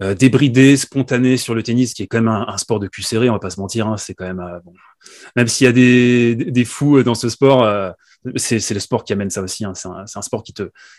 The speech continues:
qui te frite le cerveau parfois. Euh, mais, et j'ai, en fait, je me suis rendu compte que j'étais obligé de m'exposer. Ça, je t'en a, on en avait parlé en off un petit peu quand on s'est appelé.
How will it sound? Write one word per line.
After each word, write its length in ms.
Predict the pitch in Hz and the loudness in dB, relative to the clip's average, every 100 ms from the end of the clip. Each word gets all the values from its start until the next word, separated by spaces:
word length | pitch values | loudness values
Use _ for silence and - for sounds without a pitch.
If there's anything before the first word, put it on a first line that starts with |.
| _ | _
qui 100 | - | -8
te 360 | 110 95 67 - - | -6 -6 -8 -12 -12
frite 260 | - 165 | -6 -4
le 40 | 131 | 0
cerveau 300 | 135 117 135 | 2 4 4
parfois. 400 | 110 - 143 - - - - - - | 2 0 -4 -4 -18 -20 -18 -16 -4
Euh, 800 | 110 107 104 104 104 101 98 92 - - - | 0 2 2 0 0 -2 -4 -8 -10 -14 -12
mais, 540 | 135 120 113 113 113 110 107 107 110 240 _ _ _ _ _ - | -4 0 2 4 2 0 -2 -4 -8 -16 _ _ _ _ _ -2
et 80 | 127 | 2
j'ai, 60 | |
en 60 | 127 | 2
fait, 100 | 170 | 2
je 80 | 131 | 2
me 60 | |
suis 100 | 120 | 4
rendu 200 | 127 127 | 4 2
compte 320 | 127 175 - - - | 2 -2 -2 -10 -4
que 80 | |
j'étais 240 | 113 113 151 | -2 -2 2
obligé 300 | 151 135 135 | 2 4 4
de 60 | 131 | 4
m'exposer. 400 | 113 - 92 85 | 2 -2 -8 -6
Ça, 160 | - | -6
je 60 | 107 | -4
t'en 140 | 113 | -2
a, 60 | 107 | -2
on 100 | 120 | 2
en 80 | 110 | 4
avait 80 | 110 | 4
parlé 200 | 117 113 | 4 4
en 80 | 120 | 6
off 180 | 113 104 | 4 2
un 40 | |
petit 140 | - - | -8 -6
peu 220 | 110 104 | -2 -2
quand 120 | 95 | -2
on 40 | |
s'est 140 | 92 101 | -4 -2
appelé. 320 | 95 123 135 | 2 2 2